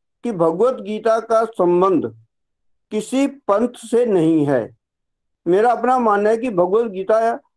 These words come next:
भगवान श्री कृष्ण का जो उपदेश है वो अर्जुन के माध्यम से समस्त मानव जाति के लिए है।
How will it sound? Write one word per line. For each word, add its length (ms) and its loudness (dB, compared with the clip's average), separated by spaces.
भगवान 340 2
श्री 200 -4
कृष्ण 360 -8
का 200 0
जो 180 0
उपदेश 400 -2
है 260 2
वो 640 -2
अर्जुन 340 0
के 120 -2
माध्यम 460 0
से 140 -2
समस्त 520 -2
मानव 400 2
जाति 340 0
के 120 -2
लिए 240 2
है। 280 -2